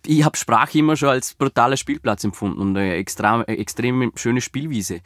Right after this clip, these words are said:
Und deshalb spiele ich eben auch in meinen Liedern mit, mit diesen drei Sprachen, die ich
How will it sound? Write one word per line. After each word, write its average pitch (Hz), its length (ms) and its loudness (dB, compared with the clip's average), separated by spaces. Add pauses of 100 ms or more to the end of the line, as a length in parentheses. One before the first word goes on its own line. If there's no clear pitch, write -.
(240)
Und 104 160 -2
deshalb 131 220 0
spiele 127 260 -2
ich 127 60 4
eben 120 200 0
auch 101 140 2
in 110 80 2
meinen 113 240 2
Liedern 117 260 -4
mit, 113 300 -6
mit - 340 -12
diesen 120 240 -2
drei 101 200 -2
Sprachen, 104 440 -4
die 101 100 -6
ich 101 120 -10